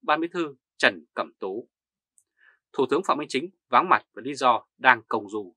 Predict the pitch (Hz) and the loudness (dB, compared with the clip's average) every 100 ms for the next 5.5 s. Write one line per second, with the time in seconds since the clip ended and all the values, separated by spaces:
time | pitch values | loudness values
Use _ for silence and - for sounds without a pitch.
0 | _ - 107 90 107 - _ _ _ _ | _ -8 -8 -6 -8 -10 _ _ _ _
1 | _ _ _ _ _ _ _ _ _ _ | _ _ _ _ _ _ _ _ _ _
2 | 165 151 117 107 110 - 170 165 123 113 | 6 6 -2 -4 -10 -8 -4 0 2 0
3 | 110 151 165 170 120 - 120 90 101 98 | -2 -4 -2 2 2 2 -6 -6 -8 -10
4 | 120 120 104 _ _ _ _ 131 107 - | -8 -8 -8 _ _ _ _ -4 -4 -8
5 | 123 135 185 143 127 | -6 -6 -6 2 2